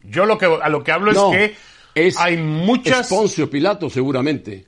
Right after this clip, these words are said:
Speaker 1: irregularidades en el fútbol mexicano.
Speaker 2: No,
Speaker 1: Bueno,
Speaker 2: no
Speaker 1: ya
Speaker 2: lo
Speaker 1: hablaremos de
Speaker 2: defiendas.
Speaker 1: temas.
Speaker 2: No defiendas a tu amigo, por Dios.
Speaker 1: No,
Speaker 2: ¿Qué
Speaker 1: yo
Speaker 2: cla-,
Speaker 1: no
Speaker 2: qué clase
Speaker 1: defiendo
Speaker 2: de
Speaker 1: a nadie,
Speaker 2: amigos
Speaker 1: José Ramón.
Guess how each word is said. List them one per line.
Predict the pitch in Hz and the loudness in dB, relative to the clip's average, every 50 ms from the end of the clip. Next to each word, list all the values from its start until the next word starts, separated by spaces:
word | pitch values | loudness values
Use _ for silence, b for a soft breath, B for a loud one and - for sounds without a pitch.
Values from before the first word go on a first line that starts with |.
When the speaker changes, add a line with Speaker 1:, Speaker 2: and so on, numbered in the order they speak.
| _ - | _ -4
Speaker 1:
irregularidades | 196 214 208 202 196 185 185 190 185 170 185 185 175 175 175 180 196 202 190 175 - 160 | 0 2 2 4 4 4 2 2 2 4 4 2 4 2 2 2 2 2 2 0 0 -2
en | 151 | -4
el | 139 127 | -4 -4
fútbol | - 165 143 135 117 | -4 -4 -4 -4 -4
mexicano. | 104 - 104 - - - 143 156 | -6 -12 -14 -16 -16 -10 -8 0
Speaker 2:
No, | |
Speaker 1:
Bueno, | 151 240 226 - | 0 0 0 2
Speaker 2:
no | 151 185 | 0 2
Speaker 1:
ya | 196 247 | 2 2
Speaker 2:
lo | |
Speaker 1:
hablaremos | 254 240 240 240 240 233 208 | 2 2 2 4 4 4 4
de | 190 | 4
Speaker 2:
defiendas. | 185 135 | 2 2
Speaker 1:
temas. | 233 233 226 214 196 - - - | 0 2 2 2 0 0 -2 -4
Speaker 2:
No | 226 247 | -2 0
defiendas | 240 190 135 208 226 214 185 117 147 | 2 2 0 0 0 0 0 0 0
a | 143 | 0
tu | 104 131 | 0 0
amigo, | 131 143 185 196 170 160 | 2 2 2 2 0 -4
por | 120 127 127 | -4 -2 0
Dios. | 139 160 175 175 - - - - | 0 2 2 2 2 0 -2 -6
Speaker 1:
No, | 147 202 254 262 220 | -4 0 0 2 2
Speaker 2:
¿Qué | 254 - | 2 0
Speaker 1:
yo | 175 - | 0 0
Speaker 2:
cla-, | 175 190 - | 0 2 2
Speaker 1:
no | 240 226 | 4 2
Speaker 2:
qué | 208 208 | 2 2
clase | - 185 208 214 202 | 2 2 2 2 2
Speaker 1:
defiendo | - 185 165 | 2 2 2
Speaker 2:
de | 147 | 2
Speaker 1:
a | 135 | 2
nadie, | 180 220 214 | 0 0 0
Speaker 2:
amigos | 180 190 175 139 | 0 0 -2 0
Speaker 1:
José | 151 151 160 147 | -2 0 0 0
Ramón. | 147 147 160 180 | 0 0 2 0